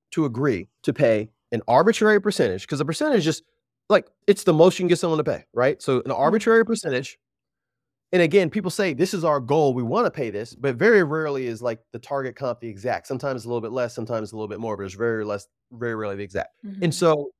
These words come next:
Speaker 1: you convince your client to accept an arbitrary percentage of an unknowable future compensation that we have the most impact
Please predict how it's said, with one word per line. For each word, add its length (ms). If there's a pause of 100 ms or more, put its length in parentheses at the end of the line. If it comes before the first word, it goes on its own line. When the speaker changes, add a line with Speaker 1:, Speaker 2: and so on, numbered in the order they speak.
Speaker 1:
you 160
convince 400
your 100
client 420 (160)
to 140
accept 380
an 100 (220)
arbitrary 840 (320)
percentage 580 (600)
of 140
an 60 (160)
unknowable 640
future 320
compensation 800 (120)
that 200
we 300
have 260
the 120
most 480 (160)
impact 580